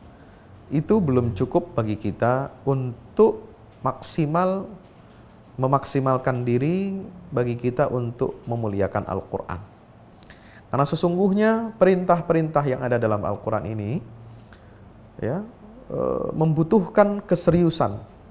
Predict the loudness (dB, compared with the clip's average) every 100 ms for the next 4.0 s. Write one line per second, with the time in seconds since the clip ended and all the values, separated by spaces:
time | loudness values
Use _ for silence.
0 | -20 -20 -20 -20 -20 -16 -4 -2 0 0
1 | 2 0 0 0 0 0 -6 -10 -16 -16
2 | -14 -8 -4 -2 -2 2 4 4 0 0
3 | 0 0 -2 -4 -2 0 -2 0 0